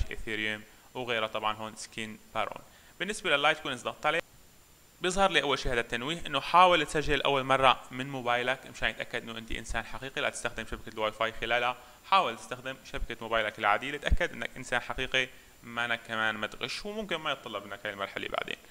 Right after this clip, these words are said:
بعدين بروح على اوكي، بتفتح معي صفحة، بحط لي هون سعر اللايت كوين حاليًا هو سبعة وخمسين، شايفين أصدقائي سبعة وخمسين دولار، والفي رح تكون عشرة، فلازم أنا أقل شيء هون حط مثلًا خمسمية وعشرة، لازم يكون معي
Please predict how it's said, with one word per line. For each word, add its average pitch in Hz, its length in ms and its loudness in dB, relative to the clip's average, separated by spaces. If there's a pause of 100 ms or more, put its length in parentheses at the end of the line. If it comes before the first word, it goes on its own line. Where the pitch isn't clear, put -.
(240)
بعدين 185 180 2
بروح 165 180 0
على 107 120 2
اوكي، 185 440 -2 (1800)
بتفتح 160 440 0
معي 101 200 -2
صفحة، 135 300 4
بحط 120 300 -4
لي 110 160 -4
هون 127 200 -2 (600)
سعر 120 300 0
اللايت 110 260 0
كوين 113 180 -6
حاليًا 107 440 -2
هو 107 100 -8
سبعة 104 280 -2
وخمسين، 151 720 -8
شايفين - 180 -12
أصدقائي 107 420 -4
سبعة 101 240 -6
وخمسين 107 420 -10
دولار، 170 320 2 (300)
والفي 190 320 -6
رح 160 120 -4
تكون 156 260 -6
عشرة، 107 440 0
فلازم 147 380 2
أنا - 140 0
أقل 143 260 -4
شيء - 160 -6
هون 120 160 -2
حط - 240 -2
مثلًا 107 260 -8 (160)
خمسمية 143 520 -6 (420)
وعشرة، 120 420 6
لازم 113 260 2
يكون 110 180 -10
معي 113 260 -2